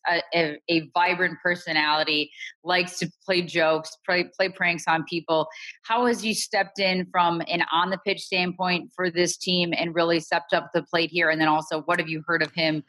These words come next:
um, from an off-the-field standpoint since you're not at training?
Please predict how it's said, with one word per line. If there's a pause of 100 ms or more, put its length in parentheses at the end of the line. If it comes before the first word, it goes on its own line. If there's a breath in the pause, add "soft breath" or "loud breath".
(300 loud breath)
um,
from
an
off-the-field
standpoint
since
you're
not
at
training?